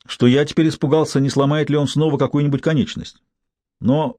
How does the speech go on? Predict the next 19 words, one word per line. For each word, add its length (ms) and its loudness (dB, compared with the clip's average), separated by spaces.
в 80 -12
следующее 600 0
мгновение 540 2
пришлось 380 0
думать 260 2
уже 160 0
о 180 -2
собственных 540 -2
костях, 480 -2
потому 240 0
что 160 -4
Прокопчик 800 -2
принялся 440 0
сжимать 480 0
меня 220 2
в 40 2
объятиях 520 0
с 100 -10
силой, 560 0